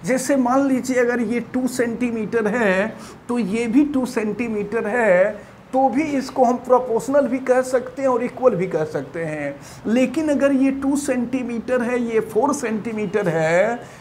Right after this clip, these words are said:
तो ये proportional हो जाएगा। तो आप mind किए रहिएगा कि अगर ये सभी angle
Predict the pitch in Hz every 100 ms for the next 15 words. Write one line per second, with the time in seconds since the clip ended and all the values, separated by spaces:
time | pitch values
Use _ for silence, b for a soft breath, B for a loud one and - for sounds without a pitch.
0 | B 277 269 294 - 277 269 285 269 339
1 | 339 240 180 160 147 160 175 180 240 269
2 | 269 220 247 339 262 311 262 220 185 151
3 | 131 135 B B B B 277 277 - 220
4 | 240 311 320 277 262 254 - 254 240 202
5 | 320 320 - 220 233 208 285